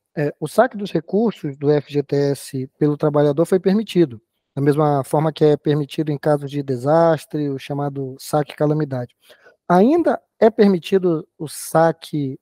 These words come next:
dos recursos do F G T S em função da pandemia? E quais são os casos em que se permite realizar esse saque emergencial?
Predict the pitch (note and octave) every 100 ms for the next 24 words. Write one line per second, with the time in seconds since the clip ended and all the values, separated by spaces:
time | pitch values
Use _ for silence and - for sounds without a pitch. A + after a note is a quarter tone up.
0 | _ C#3 C#3+ C#3+ C3+ D#3+ - E3 - D#3
1 | - D3+ C#3+ C#3+ C#3+ C#3 - D3 - -
2 | D3+ D3 C3 D3 C#3 C3 C#3 B2+ D3+ A3+
3 | C#3+ - _ _ _ D#3 D#3+ B3 C4 C#4
4 | B3+ - A3+ G3 F#3+ - D#3+ D#3+ F3 -
5 | D#3 D#3+ D3+ D3+ D3+ - D3+ D3+ - D3+
6 | D3 D3 C3+ C#3+ - C3+ A2